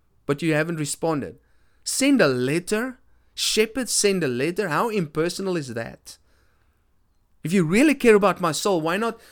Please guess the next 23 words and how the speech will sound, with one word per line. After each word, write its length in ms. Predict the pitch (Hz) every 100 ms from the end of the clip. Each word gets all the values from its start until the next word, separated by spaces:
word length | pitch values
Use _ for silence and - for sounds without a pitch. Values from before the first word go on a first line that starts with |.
| _
why 140 | 165
not 160 | 247 202
drive 440 | 135 147 151 190
to 100 | 185
my 160 | 156 110
house? 560 | 113 123 - - - - _ _ _ _
Why 100 | 185
not 160 | 220 247
come 160 | 226 214
to 100 | 202
my 220 | 170 135 - -
place 260 | 196 196 -
of 180 | -
work? 600 | 131 127 147 - - - _ - -
Why 140 | 196
not 120 | 311
take 160 | - 233
me 80 | 240
for 220 | - 196
a 40 |
cup 200 | 165 156
of 100 | 147
coffee? 220 | - 147